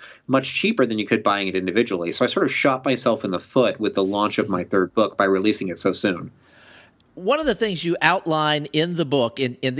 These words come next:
Speaker 2: in your new book, Relaunch Your Novel, is, I, I think it's six different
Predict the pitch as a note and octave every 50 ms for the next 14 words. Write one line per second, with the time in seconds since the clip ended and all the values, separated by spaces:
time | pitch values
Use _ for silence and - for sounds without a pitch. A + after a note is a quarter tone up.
0 | - - B2+ C3 C3+ C#3+ C#3 E3 F#3 D#3+ B2 B2 A#2 A2+ - C3 C3 C3+ C3+ C3+
1 | B2+ - C#3+ C3+ D#3+ E3+ D#3+ B2 B2 A#2+ A2+ - - - _ _ _ D#3 D3+ D#3
2 | D3+ D3 D3+ D3 C#3 - - - - C#3+ D3 - _ - - - - C#3 D#3 C#4
3 | F4 D#4+ - - - - - - A#3+ - - - G2+ G#2+ G#2+ G#2 D#3 F3+ - -
4 | F#3+ F3+ D#3+